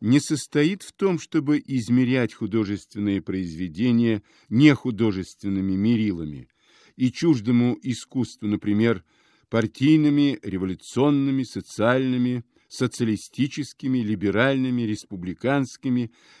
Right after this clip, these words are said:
монархическими, профессиональными, конфессиональными, или какими бы то ни было другими. Всё это неверно и непредметно. Всё это чужеродно и для искусства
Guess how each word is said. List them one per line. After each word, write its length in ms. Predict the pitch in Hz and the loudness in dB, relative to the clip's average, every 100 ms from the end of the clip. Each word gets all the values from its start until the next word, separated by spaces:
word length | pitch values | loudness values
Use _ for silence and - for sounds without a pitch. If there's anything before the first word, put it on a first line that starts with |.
| - | -4
монархическими, 1120 | 107 127 123 101 - 147 - 135 - 135 123 | 2 4 4 0 -6 -6 -6 -12 -8 -2 -2
профессиональными, 1400 | 113 117 117 104 - - 95 92 135 147 139 135 135 127 _ _ _ | 0 -2 -2 -6 -10 -6 -4 -2 0 0 -2 -2 -2 -4 _ _ _
конфессиональными, 1500 | - 143 127 - 113 - 120 107 101 120 147 139 143 135 123 _ _ 139 | 2 4 4 -2 -6 -4 -2 0 2 0 0 -2 -2 -2 -6 _ _ 6
или 180 | 160 160 | 8 8
какими 580 | - 135 - 180 196 | 6 0 2 0 0
бы 160 | 170 160 | 2 0
то 180 | 165 139 | 4 6
ни 180 | 123 135 | 6 4
было 400 | 139 131 123 - | 2 0 -2 -4
другими. 640 | 92 117 117 76 78 69 62 _ _ _ _ _ _ _ _ | -4 -2 -2 -4 -12 -12 -16 _ _ _ _ _ _ _ _
Всё 220 | - 196 | -6 -2
это 220 | 226 208 | -2 0
неверно 760 | 185 165 131 113 175 190 185 180 | 2 2 2 2 2 0 -2 -4
и 200 | - 117 | -2 -2
непредметно. 920 | 147 151 131 95 80 65 _ 65 - _ _ _ _ | -2 -4 -10 -8 -10 -10 _ -20 -20 _ _ _ _
Всё 220 | - 175 | 2 4
это 200 | 170 165 | 4 0
чужеродно 920 | - - 139 113 123 113 180 151 160 | -2 -2 0 2 0 2 0 0 0
и 260 | 156 - 113 | 0 -2 -6
для 240 | 107 120 | -2 -4
искусства 760 | 104 - 160 160 - 139 143 | -4 -8 -8 -8 -10 -8 -8